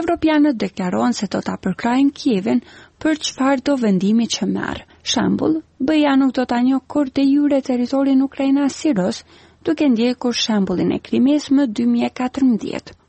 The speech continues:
Kur bëhet fjalë për tërheqjen e trupave ushtarake ruse prej tokave të pushtuara,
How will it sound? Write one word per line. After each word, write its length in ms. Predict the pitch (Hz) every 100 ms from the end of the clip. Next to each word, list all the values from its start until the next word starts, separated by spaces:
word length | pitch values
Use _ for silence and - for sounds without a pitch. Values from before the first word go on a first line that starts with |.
| -
Kur 140 | 247 185
bëhet 220 | 180 -
fjalë 280 | 226 226 240
për 120 | 220 -
tërheqjen 460 | 220 240 262 254 240
e 60 |
trupave 460 | - 277 269 254 254
ushtarake 640 | 269 - 262 262 269 - 277
ruse 320 | 196 - 196 -
prej 220 | 196 185
tokave 480 | 214 202 190 185 -
të 140 | 220
pushtuara, 640 | - 311 - 226 220 220